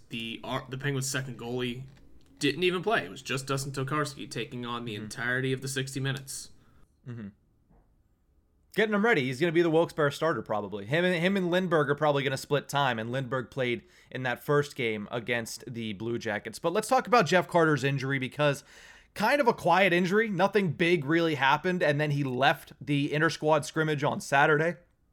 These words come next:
Speaker 2: Reported that he is being evaluated for an upper body injury.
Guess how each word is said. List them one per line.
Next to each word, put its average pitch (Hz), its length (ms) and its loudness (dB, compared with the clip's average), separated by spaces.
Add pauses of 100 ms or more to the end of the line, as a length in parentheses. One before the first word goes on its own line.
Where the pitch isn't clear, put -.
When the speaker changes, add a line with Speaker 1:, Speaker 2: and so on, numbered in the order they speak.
(340)
Speaker 2:
Reported 185 460 8
that 185 140 4
he 175 120 0
is 156 100 2
being 156 260 -2
evaluated 143 600 4 (260)
for 170 140 2
an 151 100 2
upper 170 220 4
body 151 420 8
injury. 151 540 0